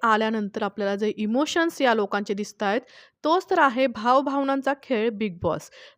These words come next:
तर असा हा बिग बॉसचा खेळ चालू आहे, परंतु आजचा एपिसोड सुरू करण्याच्या आधी जर तुम्ही सबस्क्राईब केलं नसेल आपल्या चॅनलला, तर नक्की सबस्क्राईब करा आणि आपल्या या चॅनलला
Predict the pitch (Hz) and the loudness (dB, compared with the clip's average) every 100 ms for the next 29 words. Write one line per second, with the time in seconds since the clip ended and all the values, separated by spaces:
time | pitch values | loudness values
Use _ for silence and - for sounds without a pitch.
0 | - 320 302 359 370 269 220 226 247 247 | 4 4 6 4 4 0 0 2 2 2
1 | 254 - 226 214 226 202 254 285 247 285 | -2 2 0 2 2 2 2 0 0 -2
2 | 339 - - _ - 254 294 381 359 220 | -2 -6 -20 _ -2 2 2 4 6 6
3 | 226 - 294 294 226 226 320 349 277 269 | 4 2 0 2 0 2 0 4 2 2
4 | 254 247 233 226 220 240 - 226 240 262 | -2 0 0 0 -2 -2 2 2 2 -2
5 | 226 226 226 240 233 277 277 220 - - | 0 -2 -2 -2 0 0 2 0 0 2
6 | 285 311 311 311 302 320 294 285 294 294 | 4 4 2 0 0 -2 -2 0 0 0
7 | 285 277 285 294 262 226 226 _ 320 330 | 0 2 0 0 -2 -2 -4 _ -4 2
8 | 294 294 - 277 294 285 262 269 269 285 | 0 0 0 2 2 0 4 4 4 4
9 | 320 339 247 220 214 214 220 226 269 285 | 4 2 -4 -2 -2 -2 -2 -4 -2 0
10 | 202 | -2